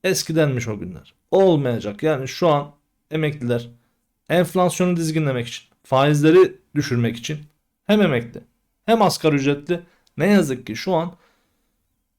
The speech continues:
beklemek durumunda. Öyle görünüyor arkadaşlar. Önümüzde herhangi bir seçim görünmüyor. Seçim olmadığı zamanlar biliyorsunuz ne zam geliyor, ne emeklilik geliyor, ne erken emeklilik, ne kademeli, ne E Y T. Hiçbiri olmuyor zaten. Staj çıraklık kaldı durdu.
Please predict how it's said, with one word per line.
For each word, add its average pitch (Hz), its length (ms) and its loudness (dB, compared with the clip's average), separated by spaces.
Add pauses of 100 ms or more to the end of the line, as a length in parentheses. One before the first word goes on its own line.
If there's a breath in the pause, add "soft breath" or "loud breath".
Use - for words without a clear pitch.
(120)
beklemek 254 480 0
durumunda. 165 440 0 (120)
Öyle 202 260 4
görünüyor 127 360 2
arkadaşlar. - 600 -6 (220)
Önümüzde 147 400 0
herhangi 147 380 2
bir 135 60 -4
seçim 131 380 -4
görünmüyor. 131 520 0 (580 soft breath)
Seçim 151 340 -2
olmadığı 131 340 0
zamanlar 120 460 -4
biliyorsunuz 117 420 -4
ne 123 160 -2
zam 113 300 -4
geliyor, 90 360 -10
ne 117 160 -6
emeklilik 117 500 -6
geliyor, 98 260 -8
ne 120 60 -6
erken 120 300 -6
emeklilik, 95 520 -8
ne 131 120 -6
kademeli, 113 560 -2
ne 143 200 -4
E 135 40 -4
Y 113 160 -6
T. 104 160 -8
Hiçbiri 147 300 -2
olmuyor 151 340 2
zaten. 95 260 -12 (200)
Staj - 320 -2
çıraklık 120 420 -4
kaldı 104 300 -4
durdu. 76 280 -14